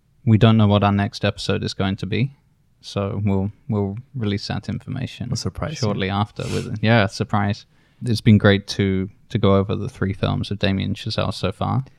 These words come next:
Speaker 2: Quite a journey.
Speaker 1: Very ex-,
Speaker 2: Quite a
Speaker 1: yeah.
Speaker 2: journey. I mean, he's evolved into, 'cause it's so different, this one, from what he's done before. Whiplash and La La Land have the jazz link a little bit. They're very different films.
Speaker 1: Mm-hmm.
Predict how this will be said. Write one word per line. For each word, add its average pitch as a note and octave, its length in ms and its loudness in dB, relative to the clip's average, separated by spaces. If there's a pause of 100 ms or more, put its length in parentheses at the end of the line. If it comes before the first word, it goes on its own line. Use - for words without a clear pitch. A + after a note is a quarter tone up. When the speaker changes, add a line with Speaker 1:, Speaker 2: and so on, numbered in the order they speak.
(120)
Speaker 2:
Quite D3 220 6
a F3 80 6
journey. A2 520 4 (160)
Speaker 1:
Very A2 260 6
ex-, - 200 -6
Speaker 2:
Quite D#3 240 4
a D3 80 2
Speaker 1:
yeah. G#2+ 80 4
Speaker 2:
journey. A#2+ 380 6
I A2 100 2
mean, G#2 380 4 (460)
he's A#2+ 640 2
evolved G2+ 680 2
into, F2 720 -2 (600)
'cause G2+ 160 0
it's G2 140 -4
so C3+ 140 6
different, A2+ 420 2
this F#2+ 220 -2
one, F2+ 140 0
from F2+ 500 -2 (380)
what G2 140 2
he's F#2+ 180 2
done F2+ 160 0
before. F#2 560 -2 (480)
Whiplash A2+ 480 6
and G2+ 100 4
La G2+ 120 4
La G2 100 4
Land F#2 260 0
have F#2 240 0
the F2+ 100 -4
jazz F#2 600 -2
link G#2 280 -8
a G2 80 -10
little G#2+ 360 2
bit. E2+ 300 -6
They're G#2 100 0
very D3 220 4
different G2+ 360 0
films. G2 420 -2
Speaker 1:
Mm-hmm. A2+ 180 0